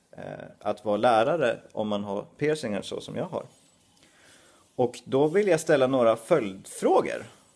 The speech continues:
Och det är först och främst, vad är lämpligt? Vem bestämmer vad som är lämpligt? Det är ganska fegt att svara på en fråga med en fråga, men jag undrar liksom, ordet lämpligt,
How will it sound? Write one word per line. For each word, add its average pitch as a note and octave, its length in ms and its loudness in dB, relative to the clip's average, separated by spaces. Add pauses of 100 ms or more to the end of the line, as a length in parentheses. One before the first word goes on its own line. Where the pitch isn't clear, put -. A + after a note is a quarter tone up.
(120)
Och A#2+ 120 -6
det A#2 300 2
är F#2+ 40 2
först F#3 300 2
och E3+ 80 -2
främst, A2 320 0
vad A2+ 240 8
är B2 200 4
lämpligt? F#2 600 -4 (960)
Vem A2 340 2
bestämmer A#2 480 4
vad C3 160 6
som C#3 140 -4
är C3 60 -2
lämpligt? C3+ 640 -4 (1040)
Det - 60 -8
är G2+ 40 -4
ganska G#2 220 -2
fegt A#2+ 420 0 (420)
att - 160 -8
svara G2+ 360 2
på A2 100 -4
en G#2 60 -4
fråga G#2 340 0
med F#2+ 140 -2
en F#2+ 60 -6
fråga, G#2+ 360 -2
men B2 320 2 (680)
jag C#3+ 340 6
undrar D#3 320 2
liksom, G#2 280 -2
ordet B2 260 -4
lämpligt, B2+ 680 -2